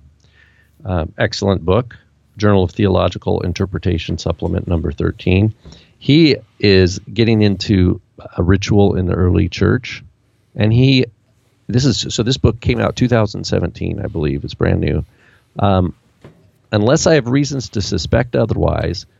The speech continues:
silence concerning Torah ritual practices will be considered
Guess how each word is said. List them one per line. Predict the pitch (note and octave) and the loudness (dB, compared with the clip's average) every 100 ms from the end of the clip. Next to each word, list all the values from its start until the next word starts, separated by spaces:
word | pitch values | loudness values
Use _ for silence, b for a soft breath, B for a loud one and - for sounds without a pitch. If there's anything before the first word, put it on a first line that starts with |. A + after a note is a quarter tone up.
| _ | _
silence | - - D3+ D3+ E2+ F2+ - | -6 0 0 0 -4 -10 -10
concerning | - G2 - A2 G#2+ F#2+ | -8 -8 -6 -6 -4 -4
Torah | - A2 F#2 | 2 2 4
ritual | G#2 - G2+ | 0 -2 -4
practices | - D#2+ - - G2 - | -2 -2 -4 -8 -8 0
will | A#2 | 2
be | A#2 | 2
considered | - G#2 - A2 A2 - | -2 -6 -4 -2 -2 -4